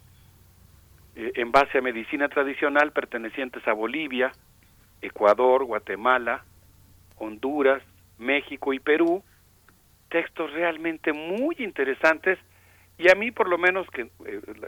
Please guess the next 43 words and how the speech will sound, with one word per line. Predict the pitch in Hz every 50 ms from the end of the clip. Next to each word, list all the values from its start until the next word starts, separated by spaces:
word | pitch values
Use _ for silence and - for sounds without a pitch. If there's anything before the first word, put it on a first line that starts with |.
| -
el | - 92 -
tema | - 135 131 135 131
de | 127
la | 117 - 110
medicina | 110 107 107 - - 131 127
tradicional | - - 110 107 101 - 110 113 117 117 113
no, | 110 107 110 107 107
no | 104 101 104 104 101
es, | 104 - - - - _ - -
eh, | 98 98 95 98
algo | 101 104 104 101 98
que | - 104
yo | 98 107
conozca, | - - 110 107 123 135 131 - - 131 139 139 - - - - _ _ _ _ _ _ _ _ -
eh, | - - 92 - -
a | 87
profundidad. | - - 113 - - 135 131 - 147 147 160 131 131 151 - _ _ - - _ - - _ - - -
Sí | 120 117
trabajo | - 120 110 117 120 - 113
el | 104
tema | - 123 113 117 113
de | 110
conocimientos | - 113 104 104 - 113 113 117 110 123 110 -
tradicionales, | - 117 110 110 - 123 120 127 123 123 123 -
pero | - 117
no | 113 113 117 117 107 - _ - - - - - - _ _ _ -
específicamente | 143 131 - 131 123 - 156 143 151 135 - 147 135 143 143 - 147 123
sobre | 143 143 139 143
medicina. | 143 143 143 151 151 - 170 151 160 175 - _ _ _ _ _ _ _ _ _ -
Me | - 151
llamó | 160 185 190 220 226
mucho | 240 240 - 233
la | 220 175
atención | 170 - 170 147 139 180 180 180
algo | 180 180 180 170
que | - 147
a | 127
lo | 127 127
mejor, | 123 117 - 160 147
pues, | - 151 135 - 147
es | 135
muy | 135 143 143 147 185
obvio. | 202 196 185 147 123